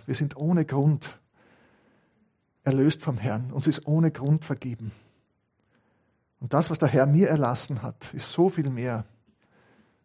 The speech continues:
als was ich anderen erlassen müsste. Das sagt uns der Herr Jesus selber.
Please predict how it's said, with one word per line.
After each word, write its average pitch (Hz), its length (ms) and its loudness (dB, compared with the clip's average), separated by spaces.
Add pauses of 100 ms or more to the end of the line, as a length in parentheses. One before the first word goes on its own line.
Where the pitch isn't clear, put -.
als - 160 -14
was 120 160 -6
ich 147 220 -6
anderen 123 500 -2 (160)
erlassen 123 500 -8
müsste. 117 400 -12 (2250)
Das - 140 -10
sagt 120 200 -4
uns 131 160 -8
der 127 120 -2
Herr 131 100 2
Jesus 127 340 -4
selber. 113 360 -6